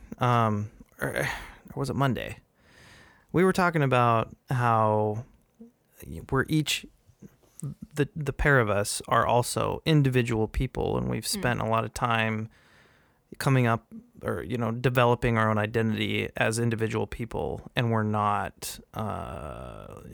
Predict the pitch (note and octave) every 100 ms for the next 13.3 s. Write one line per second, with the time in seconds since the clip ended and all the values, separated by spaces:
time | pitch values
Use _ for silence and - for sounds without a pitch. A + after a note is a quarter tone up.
0 | A#1+ C2 - - - - - G2+ - E2+
1 | - F#2 F2 G2+ C#3+ D#3 D#3 F3 D3 D3
2 | D#3+ - A#2+ C3+ C3 D#3+ D#3 D3 C#3 -
3 | - - - - _ _ _ - - D3
4 | C3+ A#2+ A2+ G#2+ G2+ G2+ A2 A#1+ B1+ B2
5 | A3+ B3+ A#3 A3+ G#3+ G3+ G#3+ _ _ G#3+
6 | G#3 F#3+ F#3 G#3 G#3 G#3 F#3 - - -
7 | _ - G#3+ - - F#3 F#3+ - E3 E3+
8 | F3+ F#3 G3 F#3+ F3+ E3+ D#3 D#3+ - E3+
9 | E3 - - A3+ C4 G3 C#3 A2 G2 -
10 | A1 G1+ A#3 D4+ C4+ B3+ G3+ E3+ D3+ F3
11 | F3+ G3+ C3+ B2+ C3 E3+ E3 G3 - -
12 | - F3+ - G3+ - A3+ G#3+ A3 G3+ G#3
13 | G3+ - G#3+